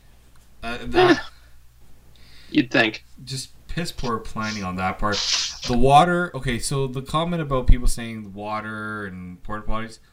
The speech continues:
Speaker 1: look, if you're gonna be in a crowd of, like,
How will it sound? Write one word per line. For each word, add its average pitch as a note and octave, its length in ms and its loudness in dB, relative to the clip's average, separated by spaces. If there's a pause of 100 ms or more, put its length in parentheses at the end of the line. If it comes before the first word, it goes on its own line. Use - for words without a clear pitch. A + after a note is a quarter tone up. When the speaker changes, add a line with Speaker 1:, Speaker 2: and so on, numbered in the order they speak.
(160)
Speaker 1:
look, G2+ 220 -10 (500)
if B2+ 160 -8
you're G#3+ 120 -6
gonna D#4 120 -10
be B3+ 140 -8
in F3 80 -4
a C#3 40 -10
crowd A#2+ 560 -4
of, A#2+ 200 -6
like, - 520 -2